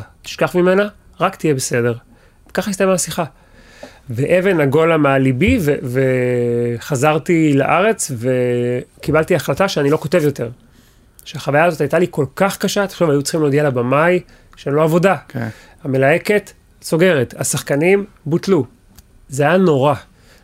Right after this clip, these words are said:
Speaker 1: זה היה כמו סגירה של, של עסק. זה היה נורא.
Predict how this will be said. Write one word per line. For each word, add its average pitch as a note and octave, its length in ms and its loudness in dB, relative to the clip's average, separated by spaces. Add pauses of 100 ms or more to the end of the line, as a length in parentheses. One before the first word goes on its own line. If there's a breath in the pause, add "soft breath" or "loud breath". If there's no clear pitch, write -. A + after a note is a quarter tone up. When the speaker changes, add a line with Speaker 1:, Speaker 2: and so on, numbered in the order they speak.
(120 soft breath)
Speaker 1:
זה C3+ 120 -2
היה E3+ 120 2
כמו F#3 480 0 (120)
סגירה C3+ 440 0
של, C#3+ 420 -2
של B2+ 400 -2
עסק. - 440 -6
זה D3 140 0
היה F3+ 80 0
נורא. F3+ 260 2